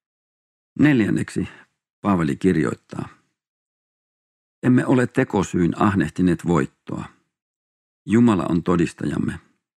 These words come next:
Yötä päivää teimme työtä, ettemme olisi kenellekään teille rasitukseksi, kun julistimme teille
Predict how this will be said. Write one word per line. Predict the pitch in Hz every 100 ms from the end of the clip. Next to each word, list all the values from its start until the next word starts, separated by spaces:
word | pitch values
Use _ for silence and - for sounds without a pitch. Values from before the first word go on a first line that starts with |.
| _ -
Yötä | 135 113
päivää | 107 - 104 95
teimme | 87 95 85
työtä, | - - 117 87 92 - _ _ _ _ _ -
ettemme | - - 95 87
olisi | 101 95 92
kenellekään | - 120 107 82 - 73 80
teille | 87 85 - -
rasitukseksi, | 82 110 - 95 - - - - 73 - _ _ - - _ _ _ _
kun | 107
julistimme | 101 104 95 - 90
teille | - 82 80